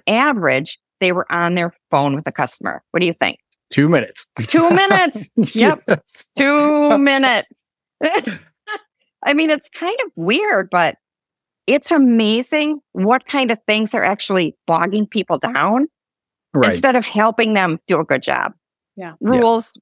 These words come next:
Speaker 1: you know, regulations, time clocks on your screen, just all that kind of stuff that I feel not connected to the customer, I feel like I'm a rule follower and I better not get in trouble.
Speaker 2: Right.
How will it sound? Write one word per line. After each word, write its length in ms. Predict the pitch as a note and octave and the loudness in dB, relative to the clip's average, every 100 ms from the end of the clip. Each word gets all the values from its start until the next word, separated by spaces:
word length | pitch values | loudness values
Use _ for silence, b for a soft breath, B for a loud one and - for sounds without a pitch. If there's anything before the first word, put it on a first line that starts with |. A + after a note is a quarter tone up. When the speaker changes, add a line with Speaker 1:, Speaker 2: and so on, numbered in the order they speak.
| - | -10
Speaker 1:
you 120 | G3+ | -6
know, 100 | D3 | -4
regulations, 920 | D#3+ D#3+ F3 E3 D#3 - C#3 D3 C#3+ _ _ - | 0 0 0 0 -2 -2 -4 -4 -6 _ _ -2
time 240 | D3+ C#3+ | 0 0
clocks 360 | - - C#3+ D#3+ | -2 -2 -2 -2
on 140 | D3+ | -2
your 80 | C#3+ | -4
screen, 400 | - C3+ C3 C#3 | -2 0 0 -2
just 140 | E3 - | -4 -2
all 180 | G3 A#3 | 0 0
that 160 | B3 - | -2 -4
kind 140 | D#3 | -6
of 80 | F3 | -4
stuff 380 | - A#3 - - _ _ _ _ _ _ _ _ _ _ _ _ - | 0 2 0 -4 _ _ _ _ _ _ _ _ _ _ _ _ -4
that 180 | G#3 F#3+ - | 0 0 0
I 320 | F3 G3 G3 _ | 0 0 -4 _
feel 600 | C4 C4+ F#3+ E3+ E3 E3+ _ - | 0 2 2 2 0 -4 _ -6
not 280 | G3 G#3 - | -2 -2 -2
connected 380 | G#3 F#3+ - E3+ | -2 -2 -2 -4
to 80 | D#3+ | -4
the 60 | |
customer, 640 | - C4 - - D3+ C#3+ - | -2 -4 -4 -4 -2 -2 -2
I 140 | F3 | -4
feel 220 | G3+ G#3+ | 0 0
like 200 | F#3+ F3 | 2 0
I'm 120 | F#3 D#3 | 0 0
a 80 | |
rule 260 | D#3 G3+ A3+ | 0 2 0
follower 640 | - B3 A#3+ B3 C4 C#4 _ _ _ _ _ _ - | 0 0 0 0 0 -2 _ _ _ _ _ _ -4
and 140 | F#3+ F#3 | -2 0
I 40 | |
better 280 | F#3 F3+ E3+ | 0 -2 -2
not 200 | E3+ - | -4 -4
get 140 | - | -8
in 60 | D3 | -6
trouble. 400 | - B2+ A2+ - _ _ _ _ _ _ _ _ | -8 -6 -8 -8 _ _ _ _ _ _ _ _
Speaker 2:
Right. 300 | A2 F2+ - | -2 -2 -4